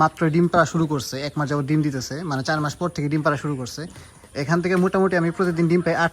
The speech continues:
থেকে বারোটি। যতগুলো মুরগি আছে on average, কিছু মুরগি ডিম দিতেছে, কিছু মুরগি ডিম দিতেছে না। যেহেতু দেশি মুরগি রানিং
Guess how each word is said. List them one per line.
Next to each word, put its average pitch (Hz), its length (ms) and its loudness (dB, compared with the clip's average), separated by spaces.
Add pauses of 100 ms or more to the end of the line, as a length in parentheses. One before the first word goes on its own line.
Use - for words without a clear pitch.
থেকে 156 200 -2
বারোটি। 156 300 4 (960)
যতগুলো - 400 6
মুরগি 180 260 6 (100)
আছে 165 160 -2 (180)
on 180 160 2
average, 156 380 0 (600)
কিছু 170 200 -4
মুরগি 175 240 2
ডিম 185 160 2
দিতেছে, 160 240 -4
কিছু 160 160 -2
মুরগি 156 200 -2
ডিম 160 140 2
দিতেছে 151 280 -4
না। 147 140 -6
যেহেতু 143 260 -4 (140)
দেশি 156 200 -2
মুরগি 160 220 0
রানিং 151 160 0